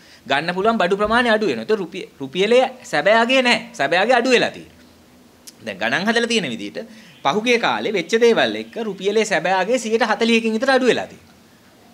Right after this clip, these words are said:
ඉතින් ඒ ඇස්සේ සියයට දහතුනයි දශම පහේ තිබ්බ පොලිය සියයට නවය දශම එකට කපද්දි එතන සියයට තිස් දෙකක් පොලියක් කපන. එතකොට මුදලේ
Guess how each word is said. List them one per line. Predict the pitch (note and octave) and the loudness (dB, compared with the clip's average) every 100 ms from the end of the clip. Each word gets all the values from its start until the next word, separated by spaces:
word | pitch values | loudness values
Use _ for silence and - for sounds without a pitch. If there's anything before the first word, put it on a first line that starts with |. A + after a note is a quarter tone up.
| - | -4
ඉතින් | C#3 | 0
ඒ | F#3 | 4
ඇස්සේ | C4 B3 - B2 - - - - - - - - - _ - - | 2 0 -6 -10 -10 -20 -20 -20 -20 -20 -20 -20 -20 _ -20 -20
සියයට | - D3 F3+ G3 | -12 -2 0 0
දහතුනයි | - G#3+ G3 G#3+ | 0 -2 0 0
දශම | G#3 G#3 G#3 | 0 -2 -2
පහේ | G#3+ A3 | 0 2
තිබ්බ | A3+ G#3 | 0 -2
පොලිය | F#3 G3 A#3 | -2 -2 -2
සියයට | F3+ G#3+ | -2 -2
නවය | G3 E3 G3+ | -2 0 0
දශම | G#3+ A3+ | 0 -2
එකට | A3+ G#3 | -2 -2
කපද්දි | F3+ G#3+ B3 | -2 -2 -2
එතන | A#3+ B3+ | -2 -2
සියයට | A3+ A#3+ B3+ | -2 -2 -2
තිස් | A3+ A3+ | -6 0
දෙකක් | B3+ C#4+ - - - | 0 0 -2 -16 -2
පොලියක් | A3 C4 C4 - | 2 4 2 0
කපන. | B2 - - _ _ - | -8 -12 -20 _ _ -18
එතකොට | C3+ D#3+ C3 | -8 -6 -6
මුදලේ | C#3+ E3+ A3+ A#3+ | -2 2 4 4